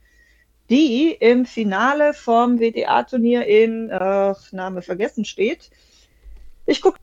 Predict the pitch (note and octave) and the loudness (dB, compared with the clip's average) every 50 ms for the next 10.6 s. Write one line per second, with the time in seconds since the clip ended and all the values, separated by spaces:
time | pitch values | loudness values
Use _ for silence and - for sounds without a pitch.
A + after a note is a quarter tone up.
0 | - - - D#4+ C#4+ - B3 A#3 G#3 F#3+ F3+ F#3+ A3+ D4 - - - - B3+ C4+ | -16 -6 -2 -2 0 2 0 0 0 -2 -2 -4 -4 -4 -6 -8 -4 -2 0 0
1 | C4+ C4+ C#4 C#4+ C#4 - - - - - - - - - - - - - - - | 0 0 -2 -4 -6 -8 -12 -14 -14 -12 -14 -14 -14 -16 -18 -20 -20 -4 -2 0
2 | G#3+ G#3 - A3+ C4 - - F#3+ F3+ - - F3+ F3+ E3 D#3+ D#3 D#3 E3 D3+ D#3 | 0 0 0 -2 -2 0 -2 -4 -4 -4 -10 -12 -12 -12 -10 -10 -12 -12 -12 -14
3 | E3 _ - E3 E3 F#3+ C4 - - - - - _ _ - G#3 G3+ G3+ G3+ G#3 | -14 _ -12 -10 -8 -8 -8 -10 -12 -20 -20 -20 _ _ -8 -6 -6 -4 -4 -4
4 | A3 A3 A#3 A#3 - _ _ - G3+ G3+ G3+ G3+ - - - G#3 A3 C4 D4 D4+ | -4 -4 -4 -6 -10 _ _ -10 -8 -6 -8 -8 -10 -8 -6 -4 -4 -4 -6 -8
5 | - - A#3 - - - A3+ A#3+ C4+ - - A3 G#3+ - - _ _ _ A#3 C4+ | -8 -10 -10 -10 -8 -6 -6 -6 -6 -6 -6 -4 -4 -4 -6 _ _ _ -8 -8
6 | D4+ - - - A3+ A3 A3 G3 G3+ G3+ G#3+ - A3+ - - G3 F#3+ G3 G#3+ A3 | -8 -8 -10 -8 -8 -6 -6 -4 -4 -4 -4 -6 -8 -10 -10 -8 -6 -6 -4 -4
7 | A3 A3 - - - G3 G3 G3+ G#3+ G#3 G3+ G3+ G3 G3+ G3+ G3 F#3+ G3 B3+ - | -4 -8 -8 -8 -8 -6 -6 -4 -4 -4 -4 -4 -4 -6 -6 -8 -8 -8 -8 -10
8 | _ - - - A#3+ G#3+ A3+ G3 A3 G#3+ - - - - - C4 - - D#3+ E3 | _ -10 -8 -6 -4 -4 -4 -4 -4 -4 -6 -6 -6 -6 -6 -8 -10 -12 -12 -12
9 | E3 E3 E3 E3+ - - F#3 F3 - F#3 F3+ - E3+ - - F#3 _ - F3+ - | -10 -12 -12 -14 -14 -16 -14 -10 -10 -10 -8 -10 -12 -12 -14 -16 _ -10 -10 -10
10 | E3+ - - A3 _ _ A3 G#3+ A3+ A3+ C#4 F4 | -10 -12 -16 -18 _ _ -6 -4 -4 -4 -4 -8